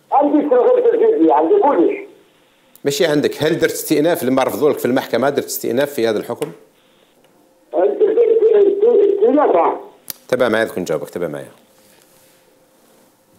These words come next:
Speaker 2: طبعًا عقار بين ورثة شركاء في الشيوع، انتقل إليهم عن طريق الإرث من ول-، من والدتهم المتوفية رحمة الله عليها طبعًا.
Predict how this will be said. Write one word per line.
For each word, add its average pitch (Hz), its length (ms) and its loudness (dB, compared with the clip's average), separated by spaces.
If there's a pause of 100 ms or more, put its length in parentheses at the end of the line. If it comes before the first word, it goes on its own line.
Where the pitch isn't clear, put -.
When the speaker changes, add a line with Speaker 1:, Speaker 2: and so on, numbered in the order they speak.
(920)
Speaker 2:
طبعًا 85 380 -4 (200)
عقار 113 420 -4
بين 95 200 -6
ورثة 101 460 -4 (760)
شركاء 101 440 -6
في - 100 -14
الشيوع، 95 460 -6 (220)
انتقل 98 360 -6
إليهم 95 360 -8
عن 92 60 -8
طريق 95 300 -8
الإرث 101 300 -12
من 95 80 -8
ول-، 95 280 -6
من 98 240 -10
والدتهم 95 640 -8
المتوفية 95 760 -10 (1080)
رحمة 90 260 -12
الله 92 140 -4
عليها 85 400 -6
طبعًا. 95 300 -4